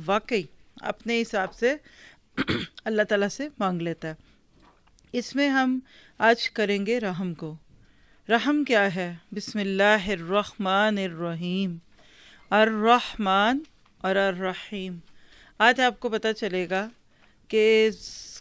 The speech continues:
मुसलमान के हर काम के शुरू में बिस्मिल्लाह क्यों है और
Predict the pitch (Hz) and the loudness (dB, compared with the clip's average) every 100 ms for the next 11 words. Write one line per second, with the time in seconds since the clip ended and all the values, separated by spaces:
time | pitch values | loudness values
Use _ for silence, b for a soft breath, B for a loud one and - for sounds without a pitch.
0 | - _ _ _ _ - 208 202 240 226 | -20 _ _ _ _ -8 -6 -2 -2 0
1 | 214 208 214 240 254 240 196 208 196 202 | 2 4 4 4 0 -2 0 0 0 0
2 | 196 208 208 226 - 202 208 214 214 202 | 0 0 -2 -2 0 -2 0 0 -2 -4
3 | - 180 185 190 214 202 208 240 - - | -6 -2 -2 -2 -6 -6 -6 -8 -12 -20
4 | - b b b b b b b 226 233 | -20 b b b b b b b 4 6